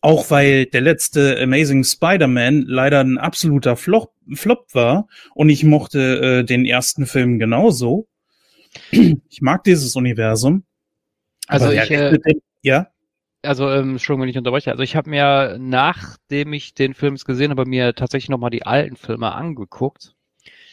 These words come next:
Speaker 2: Einfach nur, um nochmal meine Erinnerung ein bisschen aufzufrischen. Äh, Gordon hat ja am Anfang auch,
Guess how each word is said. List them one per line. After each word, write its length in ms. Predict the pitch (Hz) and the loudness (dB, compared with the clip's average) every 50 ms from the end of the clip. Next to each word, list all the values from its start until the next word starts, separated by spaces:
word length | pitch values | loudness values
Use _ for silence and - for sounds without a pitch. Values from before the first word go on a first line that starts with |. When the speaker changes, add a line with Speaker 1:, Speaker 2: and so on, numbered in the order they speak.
| - - _ _ | -20 -20 _ _
Speaker 2:
Einfach 280 | - 123 131 - 160 139 | -6 -4 -4 -2 -4 -2
nur, 260 | 143 151 156 165 160 | 0 2 4 4 4
um 80 | 156 147 | 4 2
nochmal 240 | 147 135 139 143 139 | 0 -2 -2 -2 0
meine 220 | 139 135 135 131 | 0 0 0 0
Erinnerung 360 | 123 131 156 175 160 135 123 120 | 0 0 0 0 0 0 0 -2
ein 20 | |
bisschen 220 | 123 113 123 117 | -4 -4 -4 -2
aufzufrischen. 800 | 110 113 117 - - 127 - - - - 127 113 - - 175 202 _ _ _ _ _ _ _ - - - - _ _ _ _ - | -2 -2 -2 -4 -8 -16 -18 -16 -14 -12 -10 -10 -8 -8 -10 -12 _ _ _ _ _ _ _ -20 -20 -20 -20 _ _ _ _ -2
Äh, 200 | 127 127 131 127 | 0 0 0 2
Gordon 240 | 117 147 160 165 | 2 0 0 0
hat 80 | 170 - | 0 -2
ja 80 | 156 143 | -2 -2
am 80 | 135 | -2
Anfang 560 | 135 156 - - 160 156 156 156 147 139 - - _ _ _ _ _ _ _ _ _ | -2 -4 -4 -6 -6 -6 -6 -6 -10 -10 -14 -18 _ _ _ _ _ _ _ _ _
auch, 500 | - 98 123 135 143 135 - - - - | -8 -4 -2 -2 -2 -4 -6 -16 -20 -20